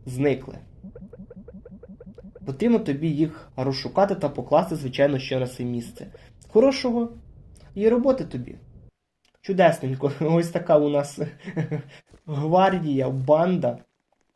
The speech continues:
Ми можемо від цих, е, ось від такого чудіка ховатися як у картонній коробці, так і, звичайно, що присідати можемо.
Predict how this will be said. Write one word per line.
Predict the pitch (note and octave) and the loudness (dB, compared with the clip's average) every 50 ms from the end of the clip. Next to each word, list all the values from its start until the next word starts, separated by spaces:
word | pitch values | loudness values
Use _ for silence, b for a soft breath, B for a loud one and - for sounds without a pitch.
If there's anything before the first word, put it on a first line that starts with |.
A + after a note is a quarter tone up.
| _ - | _ -4
Ми | D3 D#3 | -4 -2
можемо | E3 F3 E3+ D#3+ D#3+ C#3+ C#3+ C#3+ C3+ B B B B B B B | 0 0 0 0 0 -2 -2 -4 -8 B B B B B B B
від | - D3 D3 D3 | -8 -8 -8 -4
цих, | - F3 D#3 D3+ - - D#3 | -2 0 0 0 0 0 2
е, | D3 C#3+ C#3 B2+ C3 - - - - | 4 4 4 2 -2 -6 -12 -10 -4
ось | - D#3 D#3+ - - | -2 -2 -2 -2 -4
від | - | -6
такого | - - - - D#3 D3 C#3+ | -6 -4 -2 2 4 4 2
чудіка | C#3 - F#3+ G#3 F3 F3 E3+ - C#3+ | 2 2 0 0 0 0 -2 -4 -6
ховатися | C3+ - D3 D3 D#3+ D3+ - - C3+ - - D3 | -6 -4 0 2 2 2 2 0 -4 -8 -6 -2
як | C#3+ D3+ C#3+ C#3 - - | 0 0 0 0 -2 -4
у | - D3 C#3 C3+ B B B B B | -2 -2 -2 -2 B B B B B
картонній | - C#3 C3+ - - E3 D#3+ D#3 C#3+ C3+ | -4 -4 -2 0 0 0 2 0 -2 -4
коробці, | C3+ - D#3 D#3 F#3 G#3+ A3 G#3+ - - - C3+ B2+ C3 B B B B - - - | -4 -2 0 4 4 4 4 2 -2 -6 -4 -4 -4 -4 B B B B -20 0 4
так | G3 G3 G3+ G3+ G3+ - | 6 6 6 6 2 -6
і, | - E3+ F3 E3+ D#3+ | -6 -2 -2 0 0
звичайно, | D3 C3+ B2+ C3 - D3+ D3+ D3+ C#3 | 0 -2 -2 -2 0 0 0 0 -2
що | C3+ - - D3 C#3 | -4 -4 -2 -2 -2
присідати | - C#3+ C3 - - C3+ C#3 C3+ C3 C3 - B2 | -2 -6 -8 -8 -4 0 2 2 2 2 0 -4
можемо. | B2 B2 B2+ B2 A#2+ B2 A#2 A#2+ A#2 | -2 -2 -4 -4 -4 -6 -8 -8 -8